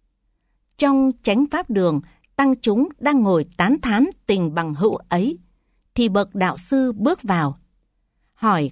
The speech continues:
các vị đang bàn luận chuyện gì khi ngồi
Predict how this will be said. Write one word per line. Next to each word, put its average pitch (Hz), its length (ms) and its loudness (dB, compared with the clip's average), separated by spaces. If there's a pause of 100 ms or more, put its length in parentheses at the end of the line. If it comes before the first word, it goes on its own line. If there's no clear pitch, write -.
các 349 220 -4
vị 190 260 -2 (220)
đang 277 260 0
bàn 196 160 4
luận 175 380 0
chuyện 196 280 0
gì 160 320 -2 (240)
khi 294 200 -2
ngồi 196 340 2